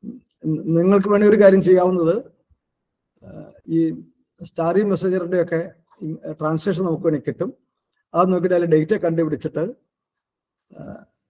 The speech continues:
നമുക്ക് ആ ദി-, ദിവസത്തെ ആകാശം വേണമെങ്കിൽ stellarium എന്നുള്ള software വഴി,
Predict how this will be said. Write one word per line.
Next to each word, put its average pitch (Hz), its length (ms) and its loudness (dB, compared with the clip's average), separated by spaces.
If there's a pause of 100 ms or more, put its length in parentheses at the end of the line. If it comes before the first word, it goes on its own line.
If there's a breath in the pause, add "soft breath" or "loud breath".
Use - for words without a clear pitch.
നമുക്ക് 165 260 -2
ആ 175 160 4
ദി-, 185 220 -2
ദിവസത്തെ 170 360 0
ആകാശം 156 460 0
വേണമെങ്കിൽ 151 600 -4 (140)
stellarium 165 520 4
എന്നുള്ള 156 220 -4
software 147 480 -4
വഴി, 143 380 -4